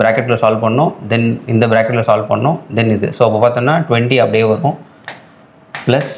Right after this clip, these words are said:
மல்டிப்ளிகேஷன் இது போட்டுக்கலாம், எயிட் into இது போட்டோன்னா சிக்ஸ்டீன் ப்ளஸ் bracket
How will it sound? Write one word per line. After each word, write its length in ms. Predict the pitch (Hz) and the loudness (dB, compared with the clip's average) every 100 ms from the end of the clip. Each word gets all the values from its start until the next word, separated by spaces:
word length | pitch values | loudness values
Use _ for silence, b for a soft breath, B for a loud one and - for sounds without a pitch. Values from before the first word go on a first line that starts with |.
| - - _ - - | -14 -20 _ -16 -4
மல்டிப்ளிகேஷன் 460 | 113 123 120 120 113 | -2 0 0 0 0
இது 80 | 107 | 0
போட்டுக்கலாம், 400 | 110 104 117 160 - 113 | 0 0 0 -2 -2 -2
எயிட் 180 | 117 127 | 0 0
into 240 | 120 117 127 135 - - - _ _ - | 0 0 0 0 -6 -16 -20 _ _ -2
இது 80 | 107 110 | 0 2
போட்டோன்னா 260 | 110 120 - - | 2 -2 -2 -4
சிக்ஸ்டீன் 420 | - - 139 170 170 - - _ _ - - - - | -6 -2 0 0 -4 -14 -20 _ _ -20 -20 -18 -2
ப்ளஸ் 280 | 147 156 - - - _ _ - _ - - - - - - - 110 101 | 0 0 -4 -14 -20 _ _ -20 _ -20 -20 -20 -20 -20 -20 -8 -2 0
bracket 360 | 95 - 165 | 0 0 -2